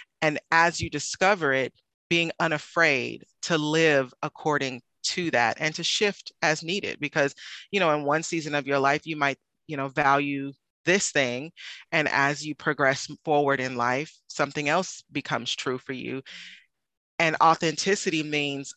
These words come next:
I'm gonna stick to that. I'm gonna live to that. And I'm not concerned about, you know, input from others. Um, not, I,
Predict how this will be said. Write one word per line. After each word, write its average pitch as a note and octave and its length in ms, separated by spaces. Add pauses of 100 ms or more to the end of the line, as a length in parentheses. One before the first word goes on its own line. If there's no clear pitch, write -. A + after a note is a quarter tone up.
(140)
I'm D3+ 220
gonna D3+ 260
stick - 300
to D#3 100
that. F3 120
I'm D3 120
gonna C#3 180
live C#3 180
to D3 120
that. C#3+ 160
And C#3 40
I'm C3+ 120
not B2+ 160
concerned B2+ 440
about, A#2+ 440 (360)
you D3 100
know, B2+ 200
input C#3 540 (320)
from G#2+ 480 (200)
others. A2 720 (220)
Um, G#2+ 320 (320)
not, F3 320 (540)
I, D#3 100